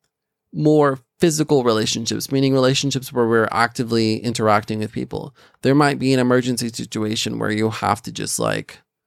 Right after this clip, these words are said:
"All right, my whole day is just gone down the drain. I have to just absolutely give them my full attention." And there may be times like that with God.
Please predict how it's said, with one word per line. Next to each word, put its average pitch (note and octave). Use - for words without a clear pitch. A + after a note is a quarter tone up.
"All C3
right, G#2
my A2
whole B2+
day A2+
is G#2
just -
gone G2+
down A2+
the A2
drain. G2
I F2+
have -
to -
just -
absolutely F2
give G2+
them G2+
my F#2+
full G#2
attention." -
And A2
there A2
may A#2+
be A#2
times A2
like A2
that G#2
with A2+
God. A2